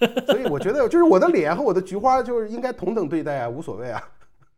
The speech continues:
Speaker 1: <laughs> 你看，这咱们就算是比较详尽的描绘这个场景，也是十分钟聊完了。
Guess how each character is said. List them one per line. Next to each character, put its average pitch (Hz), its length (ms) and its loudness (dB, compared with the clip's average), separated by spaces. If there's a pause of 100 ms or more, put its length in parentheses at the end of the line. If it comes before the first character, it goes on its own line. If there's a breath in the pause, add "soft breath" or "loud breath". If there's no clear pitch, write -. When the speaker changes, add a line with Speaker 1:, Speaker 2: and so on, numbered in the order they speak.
(220)
Speaker 1:
<laughs> - 520 -20
你 107 120 -12
看， 113 240 -6
这 135 160 -8
咱 135 140 -6
们 220 80 -6
就 240 120 -2
算 208 240 0
是 131 380 -4
比 127 140 -12
较 208 120 0
详 127 240 -4
尽 156 120 -4
的 139 80 -6
描 113 180 -6
绘 151 140 -2
这 139 80 -2
个 131 80 -6
场 117 200 -12
景， 101 280 -12
也 113 200 -12
是 165 120 -6
十 143 160 -10
分 143 100 -8
钟 139 100 -8
聊 120 140 -6
完 127 160 -10
了。 104 100 -18